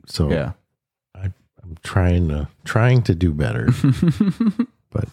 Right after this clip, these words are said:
Speaker 1: it's failing. And then
Speaker 2: But
Speaker 1: Survivor Man's should be right around the friggin' corner.
Speaker 2: Mm-hmm. Same with a game like Gambit. That's right around the corner,
Speaker 1: Dude, I,
Speaker 2: too.
Speaker 1: I've s-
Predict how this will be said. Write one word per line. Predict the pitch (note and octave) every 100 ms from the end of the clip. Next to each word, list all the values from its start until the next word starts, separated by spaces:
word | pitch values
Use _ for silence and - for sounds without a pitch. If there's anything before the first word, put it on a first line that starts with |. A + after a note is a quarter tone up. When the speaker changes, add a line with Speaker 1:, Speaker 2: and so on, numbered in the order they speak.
| _
Speaker 1:
it's | F#2+ F2
failing. | - C#2+ C#2+ D2+ - - A2 - - _ -
And | G2+
then |
Speaker 2:
But | -
Speaker 1:
Survivor | - F2 D#2 E2+ F#2+
Man's | D#2+ D2+ D2+ D2
should | - - E2+
be | D#2+ D#2+ G#2
right | F2+ E2
around | E2+ F2
the | D#2+
friggin' | - F2 D#2+ D2+
corner. | D2+ F2 E2+ D#2
Speaker 2:
Mm-hmm. | E2+ A#2 D3+
Same | D#3 - B2
with | B2 A#2
a |
game | A2 A2 G#2+
like | G2+ F2+
Gambit. | G2+ F#2+ G2+ G#2 - _ _ _ _ _ _ _
That's | F#2 G2
right | A#2 F#2+
around | F2 E2+
the | E2
corner, | - F#2 D#2
Speaker 1:
Dude, | E2
I, |
Speaker 2:
too. | G2+ G#2+ - -
Speaker 1:
I've | F2 D#2+
s- | - -